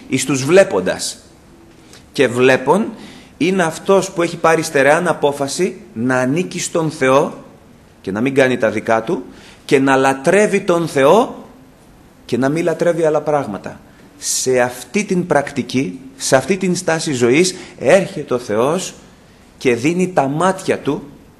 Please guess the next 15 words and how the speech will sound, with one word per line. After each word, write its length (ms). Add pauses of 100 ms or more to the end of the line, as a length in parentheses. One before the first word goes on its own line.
(680)
στα 220
μάτια 360
του 120
ανθρώπου. 400 (1800)
Βλέπω 480
λοιπόν 440 (280)
ότι 300
ο 80
πλούς 320
μέλει 260
να 140
γίνει 280
με 160
πολλή 460
ζημίαν 640